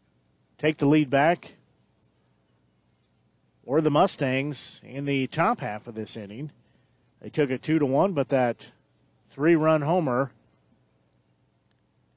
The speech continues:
makes it a four to two ball game. Three oh pitch. That one on the outside part of the plate.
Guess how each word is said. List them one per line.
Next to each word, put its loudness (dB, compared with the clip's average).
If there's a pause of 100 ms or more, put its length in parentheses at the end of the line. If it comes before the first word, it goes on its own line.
(640)
makes 0
it 2
a 0
four 0
to 2
two 0
ball 4
game. -6 (1700)
Three 0
oh 2
pitch. 0 (220)
That 2
one 0 (340)
on -6
the 2
outside 2
part 0
of -2
the 0
plate. 0